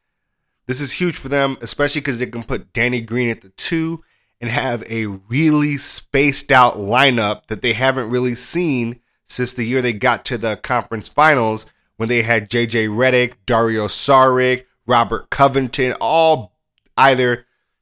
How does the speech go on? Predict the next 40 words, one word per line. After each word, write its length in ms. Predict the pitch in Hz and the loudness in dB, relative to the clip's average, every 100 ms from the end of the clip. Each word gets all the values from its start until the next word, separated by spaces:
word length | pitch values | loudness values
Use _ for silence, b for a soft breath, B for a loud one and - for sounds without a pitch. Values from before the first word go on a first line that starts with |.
| - | -2
just 340 | 139 123 - _ - | 0 0 -4 _ -6
shooting 340 | - 180 156 | 0 2 2
specialists 760 | - - 139 131 143 131 131 113 | 0 -2 0 0 0 -2 -4 -2
like 240 | 123 110 | -2 0
J 220 | 127 139 | 0 0
J 240 | 127 120 - | 2 0 0
or 240 | 120 113 | -2 -2
huge 520 | 110 - 151 139 - | -4 -6 -4 -4 -6
three 220 | - 135 123 | -4 -2 -2
and 100 | 107 | -2
D 140 | 123 | -2
guys 340 | 95 90 - | -4 -10 -10
like 140 | 104 101 | -8 -4
Saric 560 | 110 127 117 107 98 _ | 0 2 2 -2 -8 _
and 300 | 117 110 101 | -4 -4 -4
Covington. 460 | - 120 92 - - _ _ _ _ _ | -2 -4 -4 -12 -14 _ _ _ _ _
This 140 | 143 | -2
allows 320 | 156 156 147 131 | 2 4 4 4
them 120 | 139 | -2
to 100 | 135 | -2
have 160 | 127 104 | -2 -2
a 120 | 85 | -6
power 380 | - - 147 127 | -4 0 0 0
unit 340 | 107 110 104 - | -2 -4 -6 -8
off 200 | 110 - | -8 -8
the 80 | 95 | -12
bench. 420 | 80 80 - - _ _ _ _ | -12 -14 -14 -20 _ _ _ _
They 160 | 143 190 | -2 0
might 360 | 196 190 - | 2 0 0
pull 240 | - 156 147 | 0 2 2
up 240 | 139 - | 2 -2
with 160 | 120 117 | -6 -6
the 160 | 123 98 | -6 -8
best 560 | - 123 156 - - _ - | -2 2 2 0 -6 _ -6
defensive 640 | 127 165 - 165 165 170 156 | -4 -2 0 0 0 -6 -6
starting 400 | - 156 156 170 | -2 0 0 0
five 400 | - 143 143 - | 2 4 4 2
in 160 | 131 135 | -4 -4
the 100 | 131 | -6
league, 460 | 127 147 117 95 | -2 -2 -2 -6